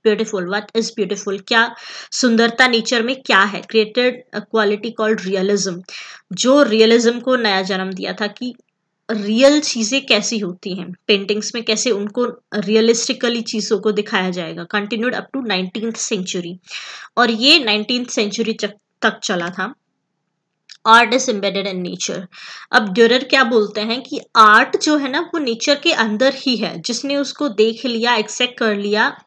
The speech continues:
उसने उसको पा लिया। इमेजिनेशन इंसान को वो जो चीज़ें आर्ट, अ, नेचर में दिखती हैं, as it is वो अपने मेमोरी में सेव करता है, इमेजिन करता है, उनको याद रखता है और उसके बाद फिर सेम उसको उस, अ,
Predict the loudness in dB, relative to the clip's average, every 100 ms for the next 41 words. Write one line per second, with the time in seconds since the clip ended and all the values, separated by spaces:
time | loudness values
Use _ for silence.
0 | -4 -4 -2 -4 -2 0 4 4 2 -12
1 | -18 -20 -20 -18 -18 -6 0 6 6 6
2 | 2 2 0 -4 -4 -4 2 6 6 4
3 | -6 -4 -2 -2 -2 -2 -4 0 0 0
4 | 2 6 6 2 -10 -8 -2 -2 0 0
5 | 0 -2 -4 -4 -2 0 2 0 -2 -2
6 | -2 -4 -6 -6 -4 -4 -2 0 0 -2
7 | -4 -2 -2 -2 -4 -4 0 0 0 -4
8 | -6 -6 -4 -2 -2 -2 -4 -2 -2 -2
9 | -2 -2 2 0 0 -6 -2 0 -2 -4
10 | -8 -8 -8 -14 -2 -2 -2 -2 0 -2
11 | -8 -14 -16 -16 -12 -6 -4 -2 -4 -2
12 | -2 -2 -6 -6